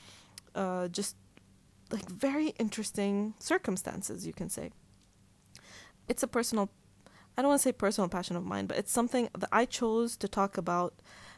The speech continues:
uh, real life stories on Storytime and creating this podcast with this topic specifically because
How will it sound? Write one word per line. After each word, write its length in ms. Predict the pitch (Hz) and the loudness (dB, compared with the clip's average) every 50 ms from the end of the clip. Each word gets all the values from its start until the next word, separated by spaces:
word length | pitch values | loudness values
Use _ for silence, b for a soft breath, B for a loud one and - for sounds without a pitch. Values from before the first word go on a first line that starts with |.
| B B B - | B B B -4
uh, 580 | 170 170 165 165 165 165 165 165 160 143 - - - - - 190 | -2 0 0 0 0 -2 -2 -2 -4 -4 -6 -8 -12 -16 -12 -8
real 240 | 175 185 196 202 196 | -2 0 2 4 4
life 560 | 190 185 190 190 190 190 196 - - - - - - | 4 2 2 2 2 0 -2 -4 -8 -14 -14 -16 -16
stories 800 | - - - - - 190 180 175 175 175 180 180 180 175 175 - - | -14 -14 -10 -6 -4 -4 -2 -2 -2 -2 -2 -4 -4 -4 -6 -6 -4
on 160 | - 175 175 | -2 -2 -2
Storytime 800 | 180 - - 180 175 170 175 175 - 185 170 170 175 190 220 214 - - - | -2 -2 -2 -2 -2 -2 -2 -4 -2 -2 0 0 0 0 -2 -4 -6 -10 -8
and 140 | - 175 175 | -6 -6 -6
creating 420 | - - 175 - 175 170 170 170 | -4 -2 -2 0 0 0 0 0
this 140 | 165 170 - | -2 -4 -8
podcast 640 | - - - 185 175 - - 202 185 185 190 - - | -10 -10 -10 -10 -10 -8 -8 -6 -6 -6 -6 -8 -8
with 260 | 180 175 170 165 170 - | -6 -6 -6 -6 -2 0
this 220 | 196 240 240 - | 0 2 2 0
topic 540 | - - 214 214 - 208 196 196 - - - - | -2 -4 -4 -2 -2 -2 -2 -2 -4 -12 -16 -14
specifically 720 | - - - - 196 - 208 196 - 185 - - 180 175 | -14 -12 -8 -6 -4 -4 -4 -4 -4 -6 -6 -4 -4 -4
because 540 | 175 202 185 - - 185 175 170 170 170 - | -4 -6 -6 -6 -4 -2 -2 -2 -2 -2 -4